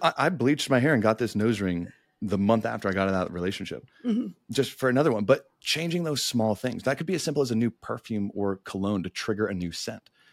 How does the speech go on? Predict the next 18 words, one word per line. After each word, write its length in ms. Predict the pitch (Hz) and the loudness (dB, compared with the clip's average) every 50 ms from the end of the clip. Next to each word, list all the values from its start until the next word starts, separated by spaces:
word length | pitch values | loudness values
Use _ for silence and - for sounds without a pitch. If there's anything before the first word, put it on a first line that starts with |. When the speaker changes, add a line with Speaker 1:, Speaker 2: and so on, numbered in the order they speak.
| _ _ _ _ _ | _ _ _ _ _
Speaker 1:
Or 160 | - 117 120 127 | 2 4 4 4
if 100 | 117 123 | 4 2
you're 80 | 143 | 0
just 280 | 143 147 120 - - - _ _ | 0 0 0 -2 -4 -10 _ _
wearing 500 | - 107 104 92 104 107 117 127 127 123 | -12 -10 -4 0 2 4 4 4 4 4
the 60 | 110 | 2
same 320 | 98 - - 117 117 117 117 | 0 -4 -6 -4 -4 -4 -2
sweatpants 640 | - - - - 107 104 - - 87 85 85 - - - | -4 -2 0 0 0 0 -2 -4 -6 -6 -6 -8 -6 -4
every 260 | 107 104 92 107 104 | -4 -4 -2 -2 -2
day 140 | 92 95 90 | -2 -2 -2
or 80 | 87 85 | -2 -4
you 140 | 85 87 82 | -6 -8 -8
barely 440 | 78 - 90 92 101 107 107 110 | -8 -6 -6 -4 -2 -2 -2 -4
comb 300 | 104 - - 104 101 101 | -6 -6 -8 -6 -4 -2
your 100 | 95 90 | -4 -4
hair, 360 | 87 90 101 95 80 82 - - _ _ _ _ _ _ _ _ _ _ _ _ _ _ _ - 110 - | -2 -4 -4 -4 -4 -6 -8 -10 _ _ _ _ _ _ _ _ _ _ _ _ _ _ _ -20 -10 -2
do 180 | - 123 165 185 | 2 2 4 4
something, 460 | - - - - - - - - - | 2 -2 -4 -6 -10 -14 -14 -14 -16